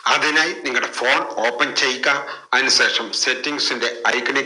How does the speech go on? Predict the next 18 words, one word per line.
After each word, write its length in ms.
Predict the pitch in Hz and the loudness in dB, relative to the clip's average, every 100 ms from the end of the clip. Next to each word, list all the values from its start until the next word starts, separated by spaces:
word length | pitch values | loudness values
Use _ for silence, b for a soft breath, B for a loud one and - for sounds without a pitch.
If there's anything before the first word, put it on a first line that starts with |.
| - | -2
ക്ലിക്ക് 240 | 113 - | -2 -2
ചെയ്യുക. 320 | 143 131 127 139 - B B 123 | 0 0 2 0 0 B B -2
അപ്പോൾ 280 | 120 131 120 - | 0 2 2 2
അവിടെ 260 | 117 120 117 117 | 2 2 0 -2
ഇങ്ങനെ 220 | 131 123 | 0 0
കുറെ 280 | 127 131 139 151 107 | 2 2 2 2 0
ഓപ്ഷനുകൾ 440 | 120 - 135 131 139 110 | 2 0 2 0 0 -2
വന്നതായി 400 | 113 117 117 113 | -2 0 0 0
നിങ്ങൾക്ക് 400 | 110 107 104 113 104 | -4 -6 -2 0 0
കാണാൻ 260 | 110 123 | 0 0
സാധിക്കും. 540 | - 127 123 127 147 151 - - _ _ _ 123 | 2 0 0 -4 -6 -8 -12 -20 _ _ _ 0
അവിടെ 360 | 123 123 135 151 - | 2 4 2 2 -2
നേരെ 460 | 110 120 131 135 127 107 | -2 0 0 2 2 2
താഴെ 260 | 104 117 | 2 2
കാണുന്ന 380 | - 104 98 101 101 B B | 0 0 -2 -2 -4 B B
മൊബൈൽ 360 | 127 131 139 160 156 | 0 2 2 0 0
ഹോട്ട്സ്പോട്ട് 560 | 120 123 - 131 135 123 | 2 2 2 2 0 0
എന്നുള്ളിടത്ത് 480 | 120 113 104 - 113 | -2 -2 0 0 -2